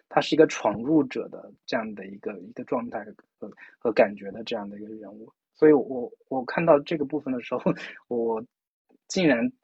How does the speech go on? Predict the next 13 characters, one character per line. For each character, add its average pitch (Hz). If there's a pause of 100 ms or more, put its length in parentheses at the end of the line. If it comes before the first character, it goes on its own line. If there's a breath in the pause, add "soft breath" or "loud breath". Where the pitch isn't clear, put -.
跟 156
这 151
个 127
阳 117
光 156
普 135
照 120
产 104
生 123
了 123
一 117
些， 117 (460 loud breath)
呃， 90